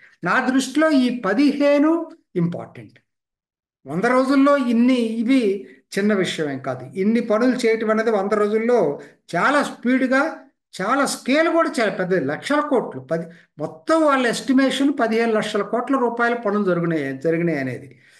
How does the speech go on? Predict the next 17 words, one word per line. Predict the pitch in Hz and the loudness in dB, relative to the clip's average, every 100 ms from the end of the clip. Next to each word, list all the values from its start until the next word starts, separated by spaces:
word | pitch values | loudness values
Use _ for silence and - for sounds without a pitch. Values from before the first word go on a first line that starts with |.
| _ _ _ _ _ _ _ | _ _ _ _ _ _ _
అదే | - 285 320 | -2 0 2
టైంలో | 320 302 294 | 4 4 2
కొన్ని, | 294 285 262 262 180 180 185 - _ _ _ _ | 2 2 2 2 0 -4 -8 -18 _ _ _ _
మరి | 247 277 233 202 202 175 | 0 2 2 2 -2 -4
ఏమిటి | 214 311 349 294 277 | 0 4 2 2 2
జరిగింది, | 240 226 233 233 | 2 2 0 -2
కొన్ని | 240 214 214 214 | 0 2 2 2
మరి | 190 170 | 2 -2
ప్లస్తో | 135 - 214 226 - 302 302 | -4 -2 -2 -2 0 0 2
పాటు | 277 277 | 0 0
మైనస్ | 196 202 285 285 254 | 0 2 2 2 2
ఏమైనా | 226 202 | 2 2
ఉన్నాయా | 175 170 175 | 0 0 -2
అని | 214 214 | -4 -6
చూసుకుందాం. | 143 - 135 120 - _ _ _ _ _ - | -10 -10 -14 -14 -18 _ _ _ _ _ -16
మైనస్ | 143 170 269 330 349 339 262 | -6 0 4 4 4 0 -2
చూసుకునేటట్టయితే | 247 - 247 226 214 214 202 - 262 254 156 170 - | -2 -2 -2 -2 -4 -2 -2 0 0 0 0 -4 -10